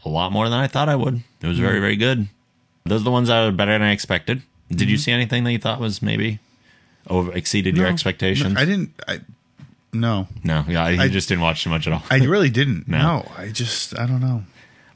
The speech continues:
Speaker 1: Uh, I do have three movies that were tremendous letdowns.
Speaker 2: Ooh,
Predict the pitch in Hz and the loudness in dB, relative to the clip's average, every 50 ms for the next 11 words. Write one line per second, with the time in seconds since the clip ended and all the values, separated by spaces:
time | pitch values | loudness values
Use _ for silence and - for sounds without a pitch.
0 | - - 92 92 90 90 90 90 92 90 80 87 101 104 92 78 101 120 131 127 | -2 2 4 4 4 4 4 2 0 0 0 0 0 0 0 2 2 4 4 4
1 | 110 104 98 95 90 90 87 87 85 - - - - 101 104 110 113 107 101 90 | 4 4 2 2 2 2 0 -2 -4 -6 -8 -6 -2 0 2 2 2 2 2 2
2 | 85 80 80 76 76 78 76 - - - - - - - - - - - - _ | 2 2 2 2 2 0 -2 -4 -8 -12 -18 -20 -20 -20 -20 -20 -20 -20 -20 _
3 | - - 85 85 82 85 80 78 78 78 78 - - - - - 92 87 85 82 | -6 -4 -2 -2 -2 0 0 0 0 0 -2 -4 -6 -6 -4 -2 -2 0 0 0
4 | 82 85 85 87 90 92 90 90 90 - - - 73 76 76 78 78 - - 80 | 0 0 0 0 0 0 0 0 -2 -2 -4 -6 -6 -4 -4 -4 -4 -4 -4 -4
5 | 76 73 73 71 69 67 67 67 69 69 - - - 110 127 139 131 107 85 | -4 -2 -4 -4 -4 -6 -6 -8 -8 -8 -8 -6 -2 0 2 2 2 0 -2